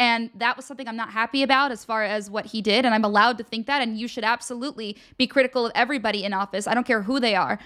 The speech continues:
Um, obviously, he's great. He's done a lot of amazing things for this country. And I'm not d-, downplaying that. But we should, as a, a free society, as a free thinking society, be able to look at something and say, "Hey, somebody did something wrong," okay? But nobody's saying he forced it.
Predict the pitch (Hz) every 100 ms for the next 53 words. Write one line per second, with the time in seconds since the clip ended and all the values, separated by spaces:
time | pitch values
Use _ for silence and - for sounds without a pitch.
0 | - _ 226 226 208 190 _ _ - _
1 | - 226 247 262 269 240 240 - 240 247
2 | 214 208 202 202 233 226 220 220 226 208
3 | 220 208 - 240 254 208 202 220 220 214
4 | 214 214 233 226 208 226 269 - - _
5 | 269 254 - 262 285 311 320 - 262 262
6 | - - _ _ - 240 233 240 - 240
7 | 349 302 214 254 254 302 214 208 - 254
8 | 277 262 262 240 226 - 226 285 226 220
9 | - _ - 277 294 285 254 233 - -
10 | - 233 233 220 214 240 233 294 269 -
11 | 226 226 240 226 220 - 220 226 208 196
12 | 220 190 196 196 208 202 240 - - -
13 | 233 240 294 359 311 349 330 277 269 269
14 | - 220 208